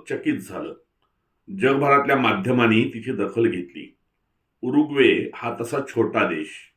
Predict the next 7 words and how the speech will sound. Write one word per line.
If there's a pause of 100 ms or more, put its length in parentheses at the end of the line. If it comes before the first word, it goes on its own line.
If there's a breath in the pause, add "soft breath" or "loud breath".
(600)
अर्जेंटिना
आणि
ब्राझीलच्या
कुशीत
वसलेला. (580)
या
घटनेनं